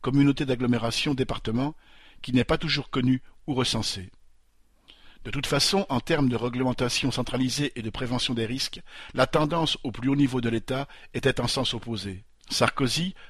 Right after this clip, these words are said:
à la botte de ses amis bétonneurs, ne déclarait-il pas en avril deux mille neuf, discours sur le Grand Paris, qu'il fallait, entre guillemets, rendre constructibles les zones inondables, et que,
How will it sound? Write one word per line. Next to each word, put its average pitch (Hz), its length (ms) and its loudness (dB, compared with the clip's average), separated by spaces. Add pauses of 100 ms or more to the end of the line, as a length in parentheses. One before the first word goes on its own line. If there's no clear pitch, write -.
(120)
à 120 80 -4
la 123 120 0
botte 160 360 2
de 120 120 -2
ses 120 200 2
amis 127 180 6
bétonneurs, 131 600 0 (320)
ne 123 140 2
déclarait-il 156 720 0
pas 160 140 2
en 127 120 6
avril 123 280 0
deux 120 100 0
mille 123 220 6
neuf, 156 380 -2 (100)
discours 107 420 -4
sur - 160 -4
le 104 60 -6
Grand 110 160 -2
Paris, 131 340 -4 (220)
qu'il 139 180 -4
fallait, 143 460 0
entre 117 160 -10
guillemets, 113 400 -2 (340)
rendre 123 360 4
constructibles 175 760 -4 (200)
les 123 120 2
zones 139 240 4
inondables, 113 560 2 (380)
et 110 80 -4
que, 160 260 -4